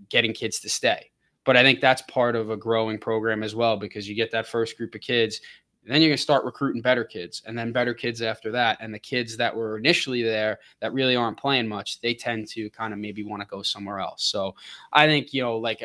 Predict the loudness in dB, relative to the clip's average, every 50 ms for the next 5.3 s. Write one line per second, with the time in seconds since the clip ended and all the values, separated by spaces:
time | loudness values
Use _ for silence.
0 | -8 -8 -6 -2 2 2 4 4 2 0 -2 -4 -4 -4 -4 -4 -4 -6 -4 -4
1 | -4 -4 -4 -8 -14 -14 -14 -12 -12 -8 -8 -8 -8 -6 -8 -10 -6 -2 -2 0
2 | 0 -2 -4 -6 -4 0 2 2 2 2 -2 -4 -4 -2 -2 -2 -2 -4 -8 -14
3 | -14 -14 _ -14 -12 -10 -10 -10 -10 -8 -6 -6 -6 -6 -4 -4 -2 -2 -2 -2
4 | -2 -4 -6 -10 -12 -12 -10 -10 -12 -12 -12 -12 -12 -12 -14 -14 _ -16 -12 -12
5 | -12 -12 -12 -14 -16 -16